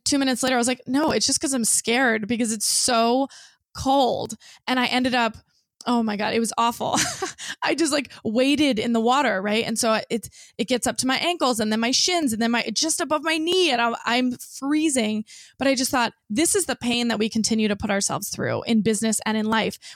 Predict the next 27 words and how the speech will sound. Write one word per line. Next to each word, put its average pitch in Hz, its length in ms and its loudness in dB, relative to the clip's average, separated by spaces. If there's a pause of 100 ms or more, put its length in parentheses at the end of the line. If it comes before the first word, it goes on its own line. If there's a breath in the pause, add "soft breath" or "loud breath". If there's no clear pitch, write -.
We 247 100 4
just 240 200 2
go 233 120 2
so 277 460 2
slowly 269 560 2
and 233 100 -2
we 233 100 0
don't 240 380 -2 (100)
dive 233 340 2
in 226 220 0
fully. 208 480 -4 (240 loud breath)
So - 160 0
then 277 280 0 (120)
nobody's 330 500 2
around, 233 560 0
right? 240 220 0
And 247 100 -2
I'm 254 120 0
doing, 302 300 2
I'm 254 180 0
having 254 280 0
this 254 140 0
whole 247 300 2
conversation 226 560 -2
in 208 60 -2
my 220 120 -2
head. 220 220 0